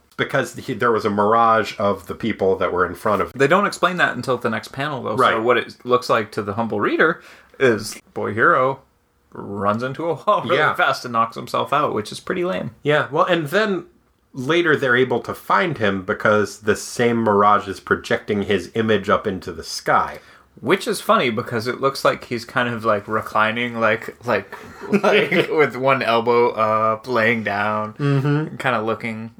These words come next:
Speaker 2: out
Speaker 1: Just
Speaker 2: at the reader.
Speaker 1: sky napping.
Speaker 2: Yeah, just like, "Hey."
Speaker 1: Did you think maybe he was dead for a second? That was, he was an angel looking down on them?
Speaker 2: No, because I knew that it was the
Speaker 1: A mirage.
Speaker 2: same mirage
Speaker 1: Okay.
Speaker 2: place.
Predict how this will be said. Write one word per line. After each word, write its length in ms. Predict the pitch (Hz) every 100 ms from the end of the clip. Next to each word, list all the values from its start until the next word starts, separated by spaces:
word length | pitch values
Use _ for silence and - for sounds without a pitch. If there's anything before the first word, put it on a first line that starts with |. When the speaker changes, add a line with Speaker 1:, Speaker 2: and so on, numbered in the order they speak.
| -
Speaker 2:
out 120 | 113
Speaker 1:
Just 260 | 113 110 -
Speaker 2:
at 60 | 120
the 60 |
reader. 160 | 120 113
Speaker 1:
sky 260 | 113 113 113
napping. 560 | 113 110 107 120 123
Speaker 2:
Yeah, 280 | 131 120 113
just 180 | 113 -
like, 80 | - -
"Hey." 240 | - 123 131
Speaker 1:
Did 160 | 117
you 60 | 113
think 180 | 117 117
maybe 220 | 113 107
he 60 | 107
was 160 | 107 -
dead 200 | 107 -
for 120 | -
a 40 | 127
second? 400 | - 123 135 120
That 160 | 104
was, 120 | 107
he 60 | 113
was 140 | 107 104
an 60 | 95
angel 320 | 90 101 107
looking 280 | 101 - 95
down 220 | 87 90
on 100 | 113 131
them? 180 | 147 - _ _ -
Speaker 2:
No, 260 | 190 175
because 300 | 117 117 123
I 100 | 117 113
knew 220 | 123 110
that 180 | 107 104
it 100 | 113
was 200 | 101 -
the 200 | 95 95 _ _ _
Speaker 1:
A 40 | 104
mirage. 140 | 82 78
Speaker 2:
same 400 | 110 107 101 104
mirage 380 | 101 101 107 -
Speaker 1:
Okay. 80 | -
Speaker 2:
place. 380 | - 98 -